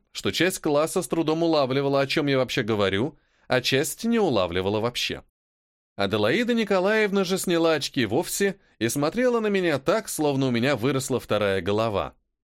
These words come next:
Или, как вариант, рог посреди лба на единственной. Поскольку сценка была рассчитана на двоих, я сделал паузу, давая Полине возможность вставить реплику.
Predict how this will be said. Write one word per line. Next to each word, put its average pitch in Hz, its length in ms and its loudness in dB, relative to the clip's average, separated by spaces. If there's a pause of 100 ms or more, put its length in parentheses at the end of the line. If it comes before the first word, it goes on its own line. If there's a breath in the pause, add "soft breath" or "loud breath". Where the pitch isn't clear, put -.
(320)
Или, 208 240 0
как 247 200 0
вариант, 202 560 0
рог 135 380 0
посреди 120 400 -2
лба 104 300 0
на 135 80 0
единственной. 87 920 -6 (840 soft breath)
Поскольку 175 480 2
сценка 143 540 -2
была 110 200 0
рассчитана 104 520 -2
на 107 120 -4
двоих, 147 580 -4 (320 soft breath)
я 226 220 2
сделал 143 420 0
паузу, 196 600 0
давая 147 340 2
Полине 160 420 0
возможность 131 680 -2
вставить 95 460 -4
реплику. 85 520 -4